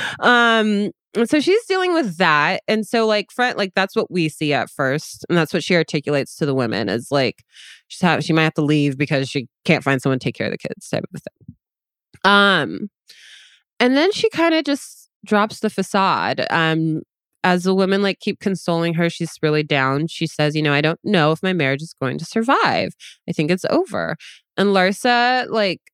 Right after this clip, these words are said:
pushed back and was just like, "No, it's not over until you say it's over. Like, you, you could do this." And then she just, you know, spills out Lenny's, uh, asked for a divorce, and he, there's another woman, and he's dating her.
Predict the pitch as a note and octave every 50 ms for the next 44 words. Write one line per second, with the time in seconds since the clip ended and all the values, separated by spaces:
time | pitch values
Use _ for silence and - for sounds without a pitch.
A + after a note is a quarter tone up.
0 | _ - - G3 F#3+ F#3+ - - - E3 D3 C#3+ D3 D#3+ - - F3 F3 E3+ E3
1 | - E3 D#3 - E3+ D#3+ D#3+ G#3 B3+ D4 C#4+ - E4 C4+ A3+ B3 A#3+ B3+ C4 -
2 | - A#3 A#3 G#3+ - - G#3+ A3+ A3+ F3+ - - C#3 C3 - - C#3 C#3 C3 C3
3 | D3+ - F3 F3+ F3 F3+ F3+ - - F#3+ F#3 - G#3 F3+ - G#3+ A3 E3+ C3 F2+
4 | - - - - - - - E3 D#3+ D3+ D3+ D3+ E3 - _ - - - - -
5 | - - _ _ _ - - F#3 G3 F#3+ G3+ F#3+ - G#3+ G#3+ F#3+ F#3+ F#3+ F3+ -
6 | - G3+ F#3+ F3+ D3+ E3 F#3+ - - - D#3+ D#3 D#3+ D#3+ - A#2+ B2 C3 D#3 -
7 | - - E3 D3 C#3+ D3+ E3 F#3 G3+ - - - - - - _ _ _ _ _
8 | _ - F#3 - _ _ _ _ _ _ - D#3 C#3+ C#3+ C#3+ C#3 - - E3+ G#2+
9 | - - - C#3 C#3+ - - F3+ F#3+ G3 A3+ G#3+ F3+ C#3+ C3+ C#3 D#3 F#3+ G3+ -
10 | - - - D#3 C#3+ C#3+ D3 D3+ F#3 - - - - - - D#3+ D3 C#3+ C#3+ C#3
11 | - - D3+ C#3+ D#3 D#3+ C#3 C#3 D#3 F#3 G3 E3+ C#3 C3+ C3+ C#3 D3+ G3+ A#3+ B3
12 | - - - D3 C#3+ C#3 C#3 C#3 C#3 C#3+ C3+ - F#3 E3+ - F#3 G#3+ D4 E4+ G3+
13 | D3 -